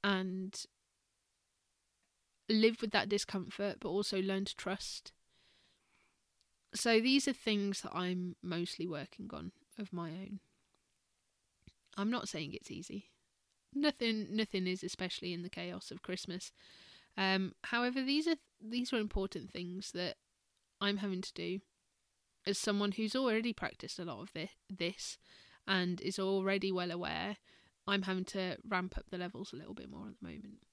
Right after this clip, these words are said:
Um, so yeah, so like I said, it's a bit of a, a bit of a stream of consciousness for you today because there is so much going on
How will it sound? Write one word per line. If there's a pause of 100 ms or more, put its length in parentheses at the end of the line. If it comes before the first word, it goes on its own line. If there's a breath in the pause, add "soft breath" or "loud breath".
(800 soft breath)
Um, (2500)
so
yeah,
so (1120 loud breath)
like
I
said,
it's
a
bit
of
a,
a
bit
of
a
stream
of
consciousness
for
you
today (640 loud breath)
because
there
is
so
much
going
on